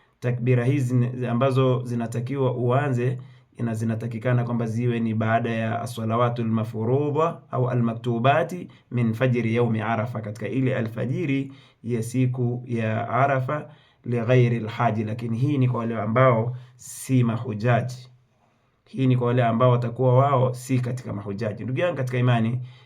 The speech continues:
ni mambo ambayo unatakiwa ukithirisha sana. Kithirisha baada ya dhuhuri, kaa, tenga muda wako vizuri baada ya kuwa umeshughulika na mambo yako ya hili na lile,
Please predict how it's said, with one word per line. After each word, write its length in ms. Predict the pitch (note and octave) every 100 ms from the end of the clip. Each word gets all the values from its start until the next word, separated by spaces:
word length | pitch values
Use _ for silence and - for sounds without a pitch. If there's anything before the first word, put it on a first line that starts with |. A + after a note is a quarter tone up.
| -
ni 160 | C3
mambo 340 | B2+ C#3 C3+ B2+
ambayo 240 | B2 B2+
unatakiwa 380 | B2 A#2+ A#2 B2
ukithirisha 580 | A2+ A2+ A2 A#2 A#2+ A2+
sana. 300 | - A#2 A2
Kithirisha 880 | A2+ C#3 C#3 C#3+ D#3+ C3 C#3+ B2 - - - - - _
baada 360 | B2 B2 C3
ya 160 | B2+ B2
dhuhuri, 560 | A#2 A#2+ A#2+ B2+ B2+ - - - _ _ _ _ _ _ _ _ _
kaa, 320 | - C3 B2+
tenga 340 | B2 C3+ B2+ B2
muda 200 | A#2+ B2
wako 220 | B2+ B2+
vizuri 420 | A#2+ A#2 C3 B2+
baada 220 | A#2+ B2
ya 60 | A#2+
kuwa 140 | B2+
umeshughulika 500 | B2 B2 A#2+ C3 B2
na 100 | B2
mambo 220 | A#2 A#2
yako 240 | B2 B2+ B2
ya 200 | A#2 A#2
hili 480 | A#2+ B2+ C3+ C3 B2+
na 140 | A#2+
lile, 360 | C3 D3 D3+